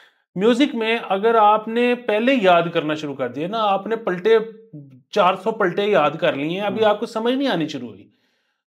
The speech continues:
Speaker 1: तो अब वो याद है ना, आहिस्ता-आहिस्ता उनकी फ्रीक्वेंसी भी
Speaker 2: फ्रीक्वेंसी
Speaker 1: उतर
Speaker 2: समझ,
Speaker 1: जाएगी
Speaker 2: समझ,
Speaker 1: आपके
Speaker 2: वाह।
Speaker 1: जहन में।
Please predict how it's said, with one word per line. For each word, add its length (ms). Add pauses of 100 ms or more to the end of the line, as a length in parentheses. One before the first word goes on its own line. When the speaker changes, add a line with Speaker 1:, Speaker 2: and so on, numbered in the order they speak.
(120)
Speaker 1:
तो 60
अब 160
वो 80
याद 400
है 60
ना, 340 (520)
आहिस्ता-आहिस्ता 540
उनकी 220
फ्रीक्वेंसी 520
भी 120
Speaker 2:
फ्रीक्वेंसी 380
Speaker 1:
उतर 100
Speaker 2:
समझ, 140
Speaker 1:
जाएगी 340
Speaker 2:
समझ, 80
Speaker 1:
आपके 540
Speaker 2:
वाह। 140
Speaker 1:
जहन 240
में। 160